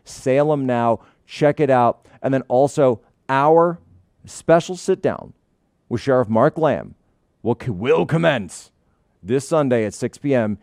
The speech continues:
here on Real America's Voice. We'll have the podcast out on Sunday morning. So we do, that's what we're doing now. We're doing the podcast, drops in the morning, and then it airs on Rav for the viewers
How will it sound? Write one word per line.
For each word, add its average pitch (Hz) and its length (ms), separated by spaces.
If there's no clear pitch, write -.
here 135 320
on 107 160
Real 117 220
America's 113 360
Voice. 95 220
We'll 101 100
have 87 80
the 92 60
podcast 120 520
out 104 160
on 104 120
Sunday 90 240
morning. 101 320
So 110 120
we 110 60
do, 131 80
that's - 140
what 123 60
we're 113 60
doing 117 200
now. 92 100
We're 95 80
doing 95 140
the - 60
podcast, 151 580
drops 131 280
in 120 60
the 113 60
morning, 170 400
and 120 120
then 117 80
it - 120
airs 127 280
on 110 160
Rav 107 400
for 110 100
the 104 100
viewers 101 480